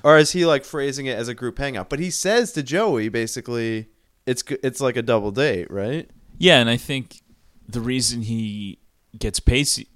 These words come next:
Speaker 2: Pacey on board is that this movie idea seemed to spring from Tamara, who is the teacher
Speaker 1: Oh,
Speaker 2: who
Speaker 1: yeah.
Speaker 2: he's in love with, 'cause she mentioned going to this Rialto theater. It turns out that they're going to see Waiting for Guffman, which
Speaker 1: Right.
Speaker 2: is kinda cool. But
Speaker 1: An odd date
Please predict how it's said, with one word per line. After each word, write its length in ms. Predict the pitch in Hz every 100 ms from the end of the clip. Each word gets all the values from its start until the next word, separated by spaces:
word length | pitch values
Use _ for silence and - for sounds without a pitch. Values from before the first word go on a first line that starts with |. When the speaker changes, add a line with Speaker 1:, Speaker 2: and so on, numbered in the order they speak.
| -
Speaker 2:
Pacey 340 | 110 160 - 120
on 160 | 101
board 300 | 98 101 98
is 320 | 98 90 85 - - - - _ - -
that 160 | 107
this 180 | 120 113
movie 340 | 117 127 120
idea 320 | 113 107 107 107
seemed 320 | - 110 98
to 100 | -
spring 400 | 92 - 104 101
from 640 | 92 101 92 92 87 87 - _ _ _ -
Tamara, 540 | 110 101 110 104 95
who 340 | 104 98 92 -
is 160 | 92 -
the 100 | 87
teacher 400 | - 107 - 90
Speaker 1:
Oh, 120 | 139
Speaker 2:
who 40 |
Speaker 1:
yeah. 180 | 131 110
Speaker 2:
he's 180 | 95 85
in 80 | 87
love 260 | 90 107 90
with, 180 | 90 -
'cause 100 | 101
she 200 | - 139
mentioned 420 | 117 101 98 92
going 220 | 92 90
to 80 | 90
this 340 | 87 87 -
Rialto 480 | 95 95 90 90 92
theater. 640 | 87 98 90 85 87 90 - _ _ _ -
It 100 | -
turns 220 | 123 104
out 220 | 98 90
that 100 | 92
they're 140 | 90
going 180 | 92 92
to 60 | 95
see 180 | - 90
Waiting 340 | 90 92 92
for 160 | - 90
Guffman, 460 | 107 104 - 90
which 80 | 95
Speaker 1:
Right. 140 | 131
Speaker 2:
is 60 | 123
kinda 160 | 92 90
cool. 340 | - 90 92
But 100 | 92 135
Speaker 1:
An 100 | 131 -
odd 420 | 120 139 143 113
date 380 | 107 131 156 -